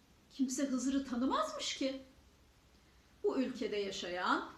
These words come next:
gariban anasıyla birlikte oturan bir de Keloğlan varmış. Keloğlan'la anası çok garibanlarmış. Bir gün aç, bir gün tok yatarlarmış. Keloğlan da duymuş bunu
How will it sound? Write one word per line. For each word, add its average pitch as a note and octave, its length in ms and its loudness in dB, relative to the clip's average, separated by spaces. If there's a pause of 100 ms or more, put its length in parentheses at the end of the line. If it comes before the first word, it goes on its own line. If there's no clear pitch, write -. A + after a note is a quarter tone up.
(140)
gariban G#3 360 -2
anasıyla G3+ 580 -4
birlikte F#3+ 400 -4
oturan G3+ 640 -2 (380)
bir C#4 220 0
de G4+ 100 0
Keloğlan C4 640 0
varmış. - 560 -6 (920)
Keloğlan'la C4 760 0 (120)
anası A#3 600 -2 (180)
çok A#4 260 -2
garibanlarmış. A3 1000 0 (320)
Bir C#4 140 -2
gün A3 220 -4
aç, G#3+ 500 0 (300)
bir C#4 60 0
gün D4 200 2
tok G#4+ 240 -2
yatarlarmış. B3 960 0 (1160)
Keloğlan A4+ 560 2
da C4+ 120 2
duymuş G#3+ 460 -2
bunu G#3 480 0